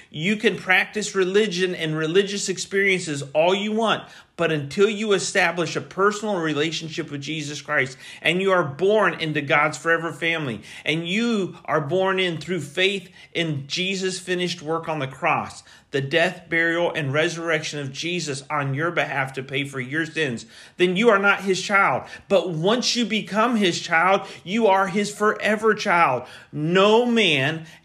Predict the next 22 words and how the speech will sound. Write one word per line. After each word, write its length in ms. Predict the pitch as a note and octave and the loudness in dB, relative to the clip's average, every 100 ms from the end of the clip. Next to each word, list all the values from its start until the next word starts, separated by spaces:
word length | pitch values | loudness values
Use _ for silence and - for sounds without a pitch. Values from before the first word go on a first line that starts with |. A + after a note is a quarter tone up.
| - | -6
can 400 | F#3 E3 F3 F3 | 0 2 0 -4
pluck 500 | - A#3+ G3+ - - | 2 4 4 0 -16
them 440 | C#3 D3+ D#3+ F#3+ F3 | -4 2 2 2 -2
out 380 | - D3 E3 F3 | -2 2 2 2
of 220 | E3+ E3 D#3+ | 4 4 2
my 240 | D#3 E3 | 0 0
Father's 500 | E3+ C3+ A#2+ D3+ D#3+ | 0 0 0 -2 -4
hands. 420 | F3 G#3 D#3+ A2+ - - - | -4 -2 -2 -2 -10 -20 -4
Don't 400 | C3+ F3+ G#3+ A#3 | 4 6 6 2
get 300 | F#3+ G#3+ G#3+ | 0 2 2
caught 320 | - F3+ F3 | -2 0 2
up 160 | D#3+ D#3 | 2 0
in 120 | D3+ | -4
semantics. 760 | C#3 C3+ B2 A#2 C3 G3+ - - _ _ _ _ _ _ _ _ _ _ _ _ _ - C3+ | -4 -6 -4 -4 -4 -6 -6 -14 _ _ _ _ _ _ _ _ _ _ _ _ _ -14 0
God, 500 | G#3 A3+ C#3+ A2 A2 - | 4 4 4 -2 -8 -4
who 160 | G#3 | 2
is 120 | G#3 E3+ | 4 4
almighty, 760 | F3 F3+ F#3+ F3+ E3+ C3 A#2+ - | 4 4 4 4 2 0 -6 0
who 140 | A3+ | 0
created 460 | - G3 G3+ F#3+ F3+ | 2 2 2 2 2
this 240 | F#3 - | 2 0
universe, 560 | F#3+ E3 B2 G2+ F#2 | -2 -2 -4 -8 -10